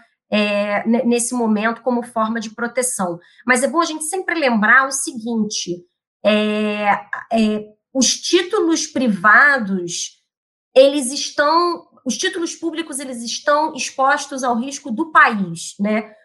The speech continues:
Os títulos privados, eles estão expostos tanto ao risco do país quanto ao risco do setor,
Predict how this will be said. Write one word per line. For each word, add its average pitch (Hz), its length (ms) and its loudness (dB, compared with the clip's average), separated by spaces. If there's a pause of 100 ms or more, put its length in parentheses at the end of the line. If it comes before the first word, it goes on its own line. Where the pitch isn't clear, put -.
(240)
Os 226 140 2
títulos 349 400 0
privados, 240 680 4
eles 247 200 0
estão 262 560 0
expostos 214 840 -2
tanto 359 280 0
ao 285 120 4
risco 285 360 -4
do 220 80 -8
país 220 600 2 (320)
quanto 294 260 4
ao 262 80 6
risco 277 460 -4
do 208 200 -4
setor, 262 760 2